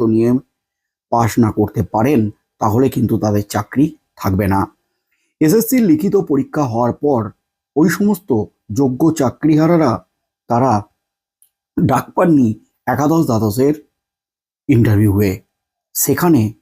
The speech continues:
ডাক পেয়েছেন শয়ে শয়ে অযোগ্য প্রার্থীরা। এই মুহূর্তের সবচেয়ে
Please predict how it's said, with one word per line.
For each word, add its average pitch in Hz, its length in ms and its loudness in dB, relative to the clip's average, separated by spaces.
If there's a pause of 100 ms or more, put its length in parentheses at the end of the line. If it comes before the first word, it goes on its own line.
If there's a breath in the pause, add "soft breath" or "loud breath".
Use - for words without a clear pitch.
(360)
ডাক 131 360 -2
পেয়েছেন 123 440 0 (400)
শয়ে 131 400 0
শয়ে 117 340 2 (140)
অযোগ্য 104 440 -2
প্রার্থীরা। 98 480 -2 (400 loud breath)
এই 202 200 4
মুহূর্তের 165 560 2
সবচেয়ে 120 400 -4